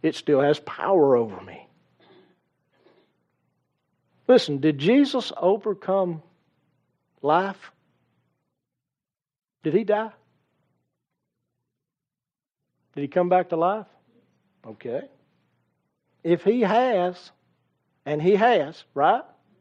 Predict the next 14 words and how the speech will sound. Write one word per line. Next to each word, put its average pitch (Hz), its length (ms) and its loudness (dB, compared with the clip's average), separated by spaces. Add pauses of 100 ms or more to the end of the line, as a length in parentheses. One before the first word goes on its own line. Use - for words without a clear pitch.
(320)
I'm 214 140 -4
not 240 200 2
sure 254 200 -6
some 262 220 -4
of - 200 -2
you 160 80 -6
<laughs> 143 240 -10
believe, 175 360 0
believe 180 260 4
he, 175 100 4 (240)
did 208 220 2
they 226 140 4
crucify 151 800 -2
him? - 80 -20